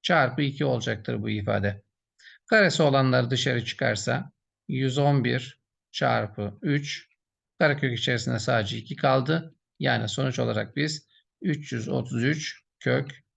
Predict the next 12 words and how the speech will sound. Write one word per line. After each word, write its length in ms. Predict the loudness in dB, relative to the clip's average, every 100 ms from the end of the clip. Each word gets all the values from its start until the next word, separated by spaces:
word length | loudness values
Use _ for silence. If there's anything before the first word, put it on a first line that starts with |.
| _
iki 240 | -8 -4 -2
bulduk. 440 | -2 -4 -8 -14 _
Bu 120 | -6 -2
kadar. 340 | 0 0 -4 _ _ -20 -6
Sadece 420 | 2 4 4 4
buradaki 380 | 4 4 2 0
espri 560 | -2 0 2 2 0 -6 _
şu 200 | -6 -4
çıkarma 420 | -2 2 2 2
işlemini 420 | 0 2 2 2
görebilmekten 680 | 2 2 2 2 2 0 0
ibaret. 480 | 0 2 2 2 -4